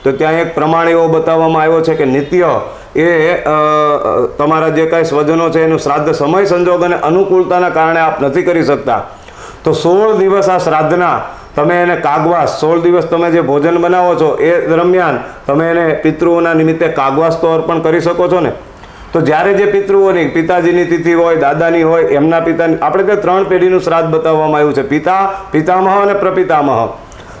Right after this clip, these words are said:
તો આપણા માતાનું હોય, એમના સાસુનું હોય, એમના સાસુનું હોય,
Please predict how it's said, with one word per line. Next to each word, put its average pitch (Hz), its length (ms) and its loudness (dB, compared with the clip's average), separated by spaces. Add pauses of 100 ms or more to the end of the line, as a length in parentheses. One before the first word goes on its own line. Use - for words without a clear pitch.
તો 202 140 2
આપણા 170 400 0
માતાનું 170 580 2
હોય, 165 140 0
એમના 160 320 0
સાસુનું 165 580 0
હોય, 160 120 0
એમના 151 320 2
સાસુનું 160 520 0
હોય, 160 180 2